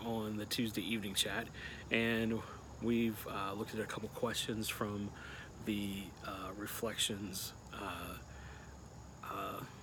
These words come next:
thought journal that, uh, we've put out, which is available for you if you would like. Uh, we'll put a link in the comments to where you can go grab it.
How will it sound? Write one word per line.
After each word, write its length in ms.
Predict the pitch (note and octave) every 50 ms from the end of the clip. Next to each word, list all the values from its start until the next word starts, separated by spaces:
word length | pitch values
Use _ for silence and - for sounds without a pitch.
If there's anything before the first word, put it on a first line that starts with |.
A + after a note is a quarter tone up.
| - -
thought 260 | - A2 A2+ - -
journal 360 | A2+ A2+ A2+ A2+ A#2 A#2 A2+ A2 - - - - -
that, 260 | - G2 F#2+ F#2+ G2 - - - -
uh, 120 | G#2+ G2+ G2 F#2+
we've 180 | G#2 - -
put 160 | - - A2+ G2
out, 220 | G2 G#2+ A#2 G2+ - - - - - - - - - - - - A#2+
which 200 | A#2 G#2+ - -
is 140 | A#2 G2+ G#2+
available 500 | G2+ F#2 A2+ G2+ G#2 A2 G#2+ G#2+ A2 G2+
for 200 | - - - G2+
you 200 | G#2 A2 G#2+ G2
if 140 | F#2+ - -
you 80 | A2+ G2+
would 100 | F#2+ F#2
like. 280 | G2 A2 B2 A#2 - - - - - - - - - - -
Uh, 120 | - F#2 F#2+
we'll 100 | G2+ G2+
put 180 | - - A#2 -
a 40 | G2
link 360 | F#2 G2+ G2+ G2 F#2+ - - - - -
in 140 | - - F#2+
the 60 | G2+
comments 640 | G2+ - - - A2+ G#2+ G#2+ G#2 G#2+ G2+ G2+ - - -
to 140 | - -
where 60 | A2 G#2+
you 60 | G#2
can 160 | - A2 G2
go 100 | G2 G#2
grab 280 | G2 - A2 G#2+ A2 A2+
it. 100 | G#2+